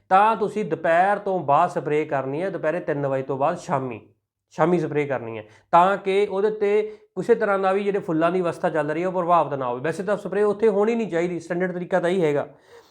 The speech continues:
ਤੇ ਇੱਕ ਕੋਈ, ਅ, ਵੀਰ ਇਹ ਪੁੱਛ ਰਹੇ ਹੈਗੇ ਆ ਕਿ ਹੁਣ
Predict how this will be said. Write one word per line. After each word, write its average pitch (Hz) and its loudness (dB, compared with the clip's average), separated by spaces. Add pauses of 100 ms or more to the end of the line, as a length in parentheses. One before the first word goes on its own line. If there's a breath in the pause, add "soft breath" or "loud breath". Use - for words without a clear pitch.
(220 soft breath)
ਤੇ 226 6 (1800)
ਇੱਕ 214 4
ਕੋਈ, 269 0
ਅ, 196 6
ਵੀਰ 208 0
ਇਹ 220 2
ਪੁੱਛ 233 -2
ਰਹੇ 226 4
ਹੈਗੇ 220 0
ਆ 240 2
ਕਿ 226 -4
ਹੁਣ 208 0